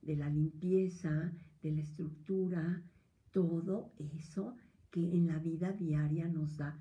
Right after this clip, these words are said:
simple y sencillamente mucho bienestar. ¿Por qué? Porque estamos a nivel de sociedad y de país respetando los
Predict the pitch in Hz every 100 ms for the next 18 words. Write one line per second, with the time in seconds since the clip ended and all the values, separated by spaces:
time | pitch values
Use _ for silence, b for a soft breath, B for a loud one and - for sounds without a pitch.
0 | - - - 202 190 175 190 196 - 156
1 | - 151 151 160 170 165 165 147 147 151
2 | 160 165 B B B _ _ _ - 214
3 | 233 - 170 147 - - - - - -
4 | - - - - - - - 180 175 170
5 | 190 220 - - _ _ _ _ - 170
6 | 165 151 151 170 170 170 - _ _ _
7 | - _ _ - 151 - - 165 160 175
8 | 175 - _ - 185 202 208 208 214 247
9 | 220 175 170 - 233 208 - 175 165 151
10 | 151 143 151 170 160 185 247 - B B
11 | B 175 175 - 160 156 151 147 143 -
12 | - 151